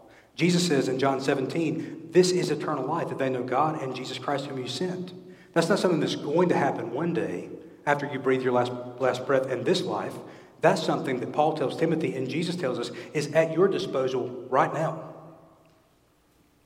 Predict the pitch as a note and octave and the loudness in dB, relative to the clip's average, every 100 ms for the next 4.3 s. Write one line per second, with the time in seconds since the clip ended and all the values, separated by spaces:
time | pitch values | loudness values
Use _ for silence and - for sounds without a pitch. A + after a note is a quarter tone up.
0 | _ _ _ _ _ _ _ _ _ _ | _ _ _ _ _ _ _ _ _ _
1 | _ - - - C3+ F3+ F#3 F3 D#3+ D3 | _ -20 -20 -20 -2 0 2 2 2 2
2 | C3 D3 D3 D3 C3+ C#3 C#3+ C#3 B2+ - | 2 2 4 4 4 4 4 0 0 0
3 | E3+ D#3+ E3 D#3 D3+ D#3 D#3 D3+ D3+ G2+ | 2 0 0 -2 -2 -2 -2 0 0 0
4 | - - | -6 -8